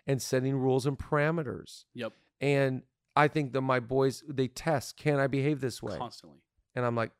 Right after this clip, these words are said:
Speaker 1: "Nope, not allowed to be rude, not allowed to talk back, not allowed to act this way in public," because I'm training them on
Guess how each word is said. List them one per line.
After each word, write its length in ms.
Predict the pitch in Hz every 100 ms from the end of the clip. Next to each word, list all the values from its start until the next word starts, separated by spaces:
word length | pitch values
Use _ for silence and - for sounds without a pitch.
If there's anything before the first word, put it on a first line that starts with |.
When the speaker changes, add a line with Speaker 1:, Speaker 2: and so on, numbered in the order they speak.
| _ _ -
Speaker 1:
"Nope, 200 | 139 175 _ _ -
not 120 | 127
allowed 180 | 123 127
to 40 | 127
be 100 | 147
rude, 400 | 143 143 135 - _ _ _ _ -
not 160 | 107
allowed 160 | 113 117
to 80 | 120
talk 260 | 139 123
back, 380 | 127 120 123 - _ _ _ _ _ 113
not 200 | 107 110
allowed 220 | 113 123
to 120 | 117
act 140 | 117 -
this 160 | 120
way 80 | 123
in 80 | 120
public," 520 | 113 113 113 117 - _ _ _ _ _ _ -
because 260 | 113 120
I'm 120 | 120
training 680 | 113 - 120 127 147 160 139
them 360 | 110 113 117 123 -
on 400 | 117 120 123